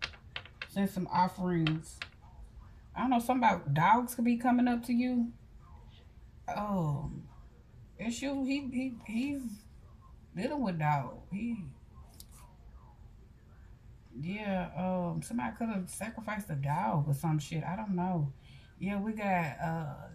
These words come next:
levity here. Projecting, candle magic.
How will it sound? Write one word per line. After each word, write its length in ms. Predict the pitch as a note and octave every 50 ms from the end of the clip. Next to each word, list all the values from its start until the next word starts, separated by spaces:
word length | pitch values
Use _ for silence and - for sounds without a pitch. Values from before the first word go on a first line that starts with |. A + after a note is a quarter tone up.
| C3 C#3 D3+
levity 500 | D3 D#3 F3+ G#3 A3 A#3+ A#3 A#3+ A#3+ A#3
here. 480 | A#3+ B3 B3 A#3+ A#3 A#3 A#3 A#3 - - - - - - - - - - - - - - - - - - - - - - - - - - - - - - - - - - - - - - - - - - - -
Projecting, 760 | - E3+ D3 C#3 D#3 E3 F#3 G#3+ A3 G#3+ - A3 A3 A3 A3
candle 420 | - - E3 F3+ G#3 A#3 A#3 A3+ A3
magic. 440 | A3+ A3+ A#3+ A#3+ A#3 A3+ A#3+ A3+